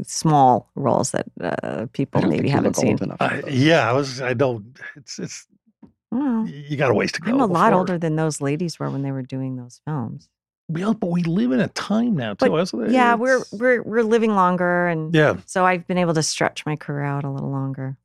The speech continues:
Speaker 3: It's also just that terrifying thing when you realize, like, you know, for me, that I'm, I'm older than Wilford Brimley in Cocoon. But,
Speaker 1: Oh.
Speaker 3: you know, he was way younger than you think
Speaker 2: But
Speaker 3: he
Speaker 2: he,
Speaker 3: was.
Speaker 2: Wilford Brimley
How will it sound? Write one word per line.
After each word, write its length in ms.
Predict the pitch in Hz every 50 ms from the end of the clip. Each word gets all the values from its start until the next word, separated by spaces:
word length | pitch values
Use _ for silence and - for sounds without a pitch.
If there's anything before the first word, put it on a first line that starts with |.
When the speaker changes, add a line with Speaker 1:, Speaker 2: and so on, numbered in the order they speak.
| _ _ -
Speaker 3:
It's 120 | 160 -
also 200 | 170 - 156 117 113
just 160 | 127 113 -
that 100 | 143 -
terrifying 520 | - - 139 123 117 - 131 104 101 95 95
thing 200 | - 123 104 104
when 80 | 101
you 100 | 101 98
realize, 500 | 98 95 104 107 104 101 98 95 - -
like, 140 | 104 101 98 - _
you 80 | -
know, 80 | - 107
for 160 | - - 113
me, 260 | 98 104 107 107 98
that 200 | 95 95 101 98 - _ _ _ -
I'm, 240 | - 113 110 107 113
I'm 180 | 113 104 101 101
older 280 | 101 110 107 107 107
than 160 | 98 110 101 92
Wilford 340 | 101 104 95 - 107 90
Brimley 340 | 92 104 104 101 107 101 92 92
in 100 | 85 87
Cocoon. 640 | - - - - - - 165 135 101 95 87 85 - _ _ _ - - - - _ _ _ -
But, 140 | - - 107
Speaker 1:
Oh. 240 | 156 147 143 135 131 131
Speaker 3:
you 80 | - 110
know, 140 | 104 95 -
he 140 | - -
was 180 | 113 123 110 -
way 200 | 113 113 104 104
younger 380 | 104 95 107 - 98 95 101 -
than 120 | 92 95
you 100 | 95 92
think 180 | - - 143 135
Speaker 2:
But 80 | 139
Speaker 3:
he 60 | 135 151
Speaker 2:
he, 60 | 160
Speaker 3:
was. 140 | - - 139
Speaker 2:
Wilford 340 | 127 135 139 - 131 113 107
Brimley 320 | - 143 131 123 117 123